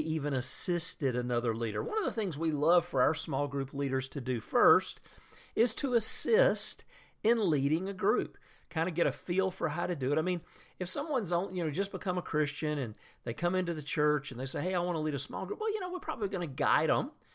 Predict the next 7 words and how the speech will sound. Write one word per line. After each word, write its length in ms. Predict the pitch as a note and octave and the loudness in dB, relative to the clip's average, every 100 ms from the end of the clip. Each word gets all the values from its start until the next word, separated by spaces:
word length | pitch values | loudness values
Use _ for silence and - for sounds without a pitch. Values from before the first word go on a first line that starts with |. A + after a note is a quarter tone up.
| - - - | -20 -20 -8
to, 480 | - F3+ E3 D#3+ D#3 - - - | 0 4 6 4 2 -10 -14 -6
uh, 240 | E3 D3 | 0 0
work 420 | D3 C#3 F3 G#3 F3 | 2 6 6 6 2
with 160 | D#3+ | 0
someone 540 | - - E3 D3+ C#3+ C#3 | 2 2 2 0 -2 0
else 520 | F#3 C#3 - - - - | 2 2 2 -4 -8 -6
first 640 | - C4 G2+ - - - | 2 4 4 2 -12 -14